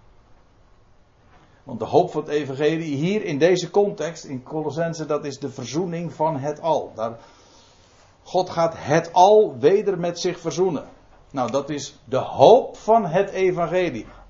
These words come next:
Onvoorwaardelijk. Laat je er niet van afbrengen. En we hebben het over de Hebreeën, die massaal zich hebben afgekeerd van, eh,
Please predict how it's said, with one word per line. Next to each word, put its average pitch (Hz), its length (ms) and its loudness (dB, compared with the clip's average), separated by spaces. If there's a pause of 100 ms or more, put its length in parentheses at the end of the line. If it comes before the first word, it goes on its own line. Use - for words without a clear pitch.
Onvoorwaardelijk. 247 1300 6 (440)
Laat 185 680 6
je 269 100 2
er 226 160 -2
niet 226 220 2
van 220 140 -2
afbrengen. 160 560 0 (480)
En 156 120 -4
we 165 80 2
hebben 190 280 4
het 180 100 -2
over 165 240 2
de 151 80 2
Hebreeën, 190 680 2 (300)
die 165 260 -2
massaal 220 680 4
zich 180 180 -2
hebben 160 280 2
afgekeerd 165 840 -2 (640)
van, 139 460 0
eh, 120 140 -4